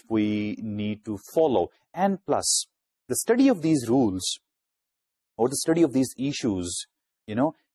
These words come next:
makes us able to analyze our own writing. I mean, there's no need, of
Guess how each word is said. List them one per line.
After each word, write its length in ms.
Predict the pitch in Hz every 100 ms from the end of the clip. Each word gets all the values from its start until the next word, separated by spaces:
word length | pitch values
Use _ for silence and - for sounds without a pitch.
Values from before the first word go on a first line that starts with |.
| -
makes 560 | 113 113 139 196 - 165
us 220 | 143 -
able 380 | 110 117 117 139
to 140 | - -
analyze 460 | 143 123 117 147
our 160 | 156 147
own 140 | 143
writing. 560 | 123 101 101 - 85 80 _ _ _ _ _ _ _ -
I 100 | 165
mean, 120 | 202
there's 220 | 196 151
no 240 | 151 202 247
need, 460 | 170 180 180
of 80 | 113